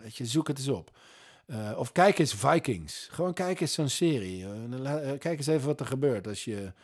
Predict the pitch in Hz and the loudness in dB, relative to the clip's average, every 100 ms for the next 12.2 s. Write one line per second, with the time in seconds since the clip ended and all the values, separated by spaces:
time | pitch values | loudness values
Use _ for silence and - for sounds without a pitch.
0 | - - - - 104 135 147 - 101 95 | -20 -20 -16 -10 -2 0 0 0 -4 -4
1 | 98 - 120 117 117 113 113 131 160 - | -8 -6 -6 -4 -2 -4 -2 2 4 4
2 | 127 120 117 123 120 127 110 98 92 87 | 0 0 0 2 2 2 0 -2 -6 -8
3 | 85 85 87 85 78 - - - - 120 | -10 -10 -10 -10 -14 -18 -20 -20 -12 -4
4 | 127 131 - 127 113 110 107 104 107 104 | -2 0 0 0 0 -2 -4 -4 -6 -8
5 | - 143 147 139 131 123 123 127 127 120 | 0 2 2 2 0 0 0 0 0 0
6 | 113 110 120 143 113 123 123 135 120 120 | -2 0 2 2 2 2 2 0 0 0
7 | 113 120 127 117 - 147 151 139 110 90 | -2 0 0 0 0 4 6 6 0 -2
8 | 87 92 95 98 92 101 113 113 - - | -8 -8 -8 -8 -6 -6 -4 -6 -8 -2
9 | 143 131 95 80 82 98 - 95 101 95 | 0 0 -2 -8 -14 -16 -14 -12 -10 -10
10 | 95 - 113 107 107 104 - 127 127 120 | -10 -10 -8 -6 -6 -8 -6 -4 -2 -2
11 | 113 107 104 98 98 - 101 95 123 123 | -6 -8 -8 -8 -8 -8 -8 -4 -4 -2
12 | 113 104 | -4 -6